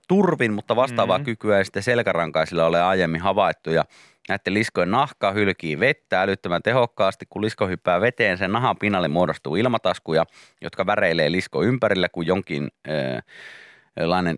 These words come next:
Speaker 1: elohopea huntu. Otsaan kasvaa kupla. Ja siitä riittää happea pienelle liskolle pitkäksi aikaa, ja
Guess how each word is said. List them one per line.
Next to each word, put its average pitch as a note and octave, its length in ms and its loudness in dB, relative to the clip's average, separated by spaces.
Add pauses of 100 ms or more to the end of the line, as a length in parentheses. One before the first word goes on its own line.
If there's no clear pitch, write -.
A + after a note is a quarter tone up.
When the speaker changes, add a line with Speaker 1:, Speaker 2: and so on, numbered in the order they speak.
Speaker 1:
elohopea G2 580 2 (120)
huntu. C3 480 2 (500)
Otsaan A2+ 520 0
kasvaa E2+ 520 0
kupla. A2+ 560 0 (540)
Ja G2 80 -4
siitä G#2+ 260 0
riittää F#2+ 460 0
happea G2+ 420 0
pienelle F2+ 400 0
liskolle F2+ 460 0
pitkäksi A#2 440 -4
aikaa, G#2+ 500 2
ja E2 140 2